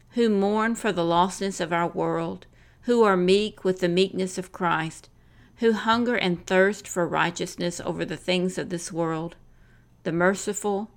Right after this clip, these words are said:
and the pure in heart. All who are blessed in the kingdom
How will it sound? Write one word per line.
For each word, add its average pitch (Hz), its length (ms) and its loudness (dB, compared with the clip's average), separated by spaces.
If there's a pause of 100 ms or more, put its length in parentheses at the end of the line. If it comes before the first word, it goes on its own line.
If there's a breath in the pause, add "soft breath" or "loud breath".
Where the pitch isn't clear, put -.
(320)
and 165 460 -2
the 175 80 -10
pure 175 600 -2
in 165 120 -4
heart. 175 540 -6 (760)
All 226 420 4
who 220 180 2
are 190 80 6
blessed 190 500 2
in 202 120 -2
the 185 60 0
kingdom 170 640 -4